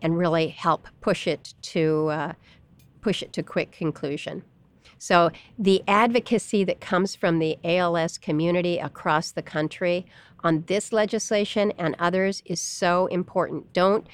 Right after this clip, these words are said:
don't think that just because we're coming to the end of the Congress that, okay, we don't need to be doing anything. We, w-, we, w-, we have to keep working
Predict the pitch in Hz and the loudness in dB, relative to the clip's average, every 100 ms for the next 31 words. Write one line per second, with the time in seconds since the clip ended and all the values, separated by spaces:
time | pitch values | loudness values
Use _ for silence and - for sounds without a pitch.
0 | - - - 214 190 214 202 - 190 - | -20 -4 2 4 4 4 4 0 -2 -2
1 | 202 196 180 165 190 180 175 165 - 190 | -2 0 0 0 0 0 -2 -6 -4 0
2 | 190 165 - 185 180 160 147 - 170 156 | 0 -2 -2 0 2 0 -4 -4 -2 0
3 | 151 - _ - - - 185 214 170 170 | -2 -8 _ -20 -20 -8 -2 2 2 4
4 | 170 - 180 165 160 147 175 175 160 - | 2 2 0 0 -2 2 2 4 2 2
5 | 160 156 - 156 147 170 _ _ - - | 0 0 -2 -2 -2 -4 _ _ -20 -6
6 | 185 190 190 160 - - 175 175 - 208 | 0 4 4 2 -4 -2 -2 -2 -4 -4
7 | 175 185 190 185 180 - - 175 - _ | 2 4 4 4 2 0 -2 -2 -4 _
8 | - 202 226 226 214 190 - 214 196 190 | -2 2 4 4 2 -2 2 2 4 2
9 | 185 185 170 | 2 4 2